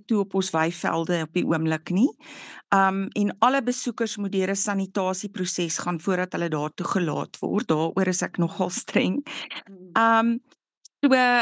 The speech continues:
Speaker 1: eh, om jou tipies te verduidelik, as iemand by my 'n skaap kom koop en hulle moet die skaap kom oplaai, sal ek byvoorbeeld nou my, my hele, ehm, het ek byvoorbeeld my hele laaibank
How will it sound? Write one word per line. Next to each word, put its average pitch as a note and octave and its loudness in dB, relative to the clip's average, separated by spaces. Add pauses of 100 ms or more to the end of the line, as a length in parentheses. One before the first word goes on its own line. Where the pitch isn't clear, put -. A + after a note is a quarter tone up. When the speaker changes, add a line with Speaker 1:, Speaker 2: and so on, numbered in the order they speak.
(140)
Speaker 1:
eh, - -4 (480)
om B3 6
jou A#3+ 4
tipies D4 2
te B3+ 0
verduidelik, G#3 0
as G3 -2
iemand A#3+ 4
by G3 4
my F#3 2
'n G3 0
skaap G#3 0
kom F#3+ -2
koop A#3 2 (760)
en G#3 4
hulle G3 4
moet G3 0
die F#3+ 0
skaap G3+ 0
kom F#3+ -6
oplaai, F#3+ -2 (580)
sal A3 2
ek A#3 0
byvoorbeeld G#3+ -2
nou F#3+ 2
my, F3+ -2
my F3+ 0
hele, A3 2 (480)
ehm, F3 2 (500)
het F#3+ 4
ek A3 -2
byvoorbeeld G#3 -2
my F#3+ 0
hele F#3+ 2
laaibank F3 0